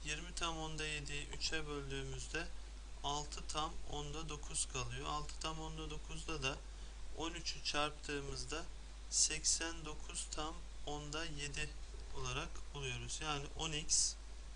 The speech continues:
şuraya geçersek, seksen dokuz tam onda yedidir. Her iki tarafı ona böldüğümüzde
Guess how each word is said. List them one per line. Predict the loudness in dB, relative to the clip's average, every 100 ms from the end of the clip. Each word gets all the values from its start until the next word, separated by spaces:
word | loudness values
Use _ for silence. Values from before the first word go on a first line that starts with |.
| -6 -4
şuraya | -2 0
geçersek, | 0 0 0 0 0 -2 0
seksen | 0 0 0 0 0 -2
dokuz | -4 -2 -2 -2 0
tam | 0 0 -2
onda | -2 -2 -2 -2 -4 -4 -2 -2 -2 -2
yedidir. | -2 -2 -2 -2 -2 -4 -6 -6 -4
Her | -2
iki | -2 -2
tarafı | -2 -2 -2 -2
ona | -2 0 0
böldüğümüzde | 0 -2 -4 -4 -4 -2 -2